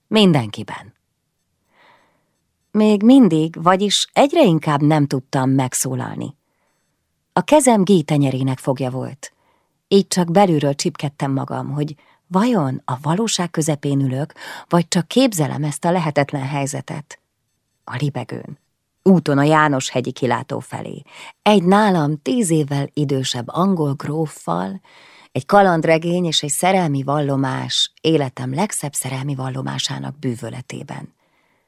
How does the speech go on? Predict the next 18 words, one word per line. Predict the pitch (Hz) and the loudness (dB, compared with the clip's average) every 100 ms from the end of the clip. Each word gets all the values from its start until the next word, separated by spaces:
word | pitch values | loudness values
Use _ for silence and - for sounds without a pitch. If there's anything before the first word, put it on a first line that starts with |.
| _ _ _ - | _ _ _ -8
Guy | 151 190 151 | 2 4 4
észrevehetett | 151 147 131 127 123 - 135 | 2 -2 -4 -6 -8 -10 -12
valamit | - - 139 | -10 -12 -10
a | 131 | -8
zavaromból, | - 127 139 143 139 170 | -6 -6 -6 -4 -2 0
mert | 202 196 - | 0 -2 -2
megállította | 196 143 131 123 - 127 - | 0 0 -2 -6 -8 -10 -6
egy | 127 123 | -8 -6
pillanatra | 139 127 62 127 135 | -4 -4 -4 -6 -10
a | |
lavinát. | 120 120 57 - 127 - _ _ _ _ _ _ _ _ | -10 -10 -12 -14 -16 -20 _ _ _ _ _ _ _ _
"Nem | 160 | 2
akarlak | 156 - 123 120 - | 2 0 -6 -6 -6
megijeszteni. | 131 123 120 120 - 165 131 _ _ _ _ _ _ _ _ _ | -6 -6 -8 -8 -10 -10 -12 _ _ _ _ _ _ _ _ _
Tudom, | - 190 147 | 0 4 4
mit | 127 131 | 2 -6
gondolsz | 135 127 120 123 | -8 -8 -8 -10
most. | 147 131 - - | -12 -12 -14 -18